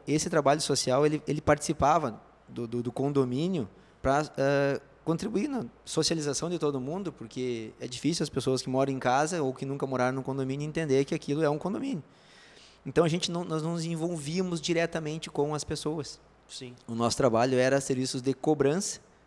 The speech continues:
Speaker 1: né, e pagamento das contas, era mais financeiro do que nos envolvimos com as pessoas. Então a gente conhecia as pessoas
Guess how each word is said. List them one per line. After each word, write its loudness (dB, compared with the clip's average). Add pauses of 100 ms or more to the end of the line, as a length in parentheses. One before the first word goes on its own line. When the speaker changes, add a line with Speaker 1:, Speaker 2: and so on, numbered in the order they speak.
(180)
Speaker 1:
né, -2 (500)
e -2
pagamento 4
das 2
contas, -4 (100)
era -2
mais 2
financeiro 2
do -2
que -2
nos -2
envolvimos 0
com -8
as -6
pessoas. 2
Então 2
a 4
gente 0
conhecia 4
as 4
pessoas 2